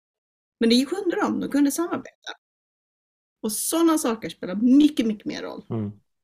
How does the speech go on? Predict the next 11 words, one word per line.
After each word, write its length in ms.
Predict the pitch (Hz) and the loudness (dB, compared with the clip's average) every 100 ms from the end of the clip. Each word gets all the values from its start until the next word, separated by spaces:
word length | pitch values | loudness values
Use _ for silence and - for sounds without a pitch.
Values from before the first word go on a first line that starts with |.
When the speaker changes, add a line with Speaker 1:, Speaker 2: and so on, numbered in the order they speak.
| _ _ _ _ _ _ | _ _ _ _ _ _
Speaker 2:
Ja, 220 | 117 127 | 4 4
det 60 | 131 | 4
är 40 | |
intressant. 440 | 139 - - 131 _ _ _ _ _ _ _ _ _ _ - | 0 -8 -8 -10 _ _ _ _ _ _ _ _ _ _ 2
Men 80 | 135 | 4
jag 80 | |
tänkte 220 | 147 147 139 | 6 4 2
på 80 | |
själva 240 | 127 139 135 | 4 8 10
avtalet, 880 | 135 139 131 - 117 117 147 151 - | 10 10 6 6 4 6 4 0 0
eh, 400 | 131 127 127 | 2 4 2